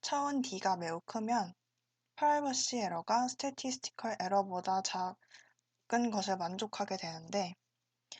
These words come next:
스태티스티컬 에러보다 훨씬 작은 프라이버시 에러로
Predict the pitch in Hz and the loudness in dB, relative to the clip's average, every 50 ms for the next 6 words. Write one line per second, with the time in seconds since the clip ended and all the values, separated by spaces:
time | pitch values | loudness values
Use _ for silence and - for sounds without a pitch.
0 | - _ - - - 285 285 285 - 285 285 269 - - 254 240 - - 226 196 | -14 _ -6 -2 0 0 0 0 0 -2 -2 -2 -2 -4 -6 -4 -2 0 2 2
1 | 185 180 196 202 196 - 175 165 - 196 214 240 254 262 302 302 294 - 294 294 | 4 6 4 4 4 0 -8 -2 2 4 4 2 2 0 0 0 2 2 0 0
2 | 285 277 - - 185 175 - 214 220 233 247 254 262 - 277 277 285 294 277 254 | 0 0 0 -2 -4 -4 -2 -2 -2 0 -2 -2 -2 -2 -2 -2 -2 -2 -2 -2
3 | 247 - - 240 208 175 165 165 165 - 196 208 180 | -2 -2 -2 -2 -2 -4 -4 -4 -2 0 0 0 0